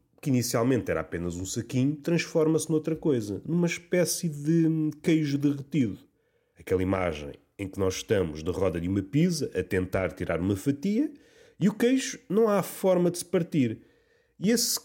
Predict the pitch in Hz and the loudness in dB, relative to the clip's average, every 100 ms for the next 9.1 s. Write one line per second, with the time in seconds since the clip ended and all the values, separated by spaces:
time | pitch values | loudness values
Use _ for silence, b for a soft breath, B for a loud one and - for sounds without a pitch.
0 | _ 214 202 156 - - - - 254 226 | _ 2 4 4 0 -6 -8 0 2 2
1 | - - 76 - _ 104 - 135 110 113 | -2 -12 -12 -12 _ -6 0 2 4 6
2 | 131 127 160 151 170 - - - _ 247 | 4 2 2 4 4 0 -14 -20 _ 2
3 | 233 220 220 208 185 202 202 196 196 196 | 4 6 6 6 6 6 6 6 6 4
4 | 175 165 165 151 156 165 151 160 - - | 4 4 4 4 4 4 2 0 -2 0
5 | 120 95 - _ _ _ _ _ _ _ | 0 0 -14 _ _ _ _ _ _ _
6 | - - 208 180 - 226 208 - 190 180 | -10 -2 0 -2 0 2 2 2 2 4
7 | 180 175 170 98 - - _ _ - 208 | 2 2 2 0 -4 -16 _ _ -6 -6
8 | - 226 214 214 190 170 180 170 143 87 | 0 2 2 2 0 2 2 4 2 2